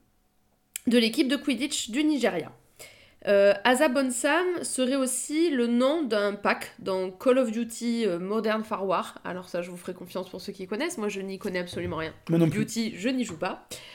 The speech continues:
Speaker 1: Euh, niveau accoutrement, le joueur se retrouve, euh, donc couvert de faux poils verts. Parce que bon, ça reste un soldat, donc il faut que ce soit, euh,
Speaker 2: Que ce soit... discret.
Speaker 1: que ce soit discret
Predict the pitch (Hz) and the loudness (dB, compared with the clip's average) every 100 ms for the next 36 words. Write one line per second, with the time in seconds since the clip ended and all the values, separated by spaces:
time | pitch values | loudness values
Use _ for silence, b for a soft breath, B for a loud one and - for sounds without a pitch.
0 | B B - 208 208 262 277 294 294 247 | B B 4 6 8 6 6 6 4 -2
1 | - 277 277 277 247 220 247 254 - 247 | -2 0 2 2 2 2 2 2 0 0
2 | - 233 262 247 214 202 190 233 233 214 | 0 -2 -4 -2 0 0 2 0 0 -4
3 | - 302 294 285 240 233 247 240 214 208 | -6 2 4 6 4 2 0 2 2 4
4 | 262 - - _ 190 - 185 196 185 170 | 2 0 -12 _ -14 -8 -8 -8 -8 -8
5 | 175 180 185 180 170 156 156 - 170 170 | -8 -8 -6 -2 -2 -2 -10 -16 -18 -18
6 | - 170 160 - - - 127 135 127 - | -10 -8 -6 -8 -10 -8 -2 0 0 2
7 | 151 151 - 170 - 185 196 196 - 226 | 0 -2 -12 -12 -8 -4 -4 -4 -2 2